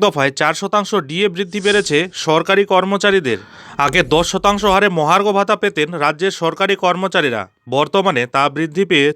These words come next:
চোদ্দ শতাংশে দাঁড়িয়েছে। এরই মাঝে সরকারি কর্মচারীদের জন্য নতুন ছুটির বিজ্ঞপ্তি প্রকাশ করল রাজ্য অর্থ দপ্তর।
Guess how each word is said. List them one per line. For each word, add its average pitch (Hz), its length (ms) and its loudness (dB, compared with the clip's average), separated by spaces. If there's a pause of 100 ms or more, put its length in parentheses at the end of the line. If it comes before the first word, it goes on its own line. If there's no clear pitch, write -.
চোদ্দ 156 220 -2 (140)
শতাংশে 202 400 2
দাঁড়িয়েছে। 196 480 0 (420)
এরই 180 300 0
মাঝে 147 260 0
সরকারি 156 400 -2 (100)
কর্মচারীদের 196 720 0
জন্য 190 160 0 (360)
নতুন 147 360 -2
ছুটির 190 300 0
বিজ্ঞপ্তি 208 460 2
প্রকাশ 208 320 2 (120)
করল 185 200 4 (460)
রাজ্য 135 220 -2 (160)
অর্থ 165 180 -2
দপ্তর। 175 440 0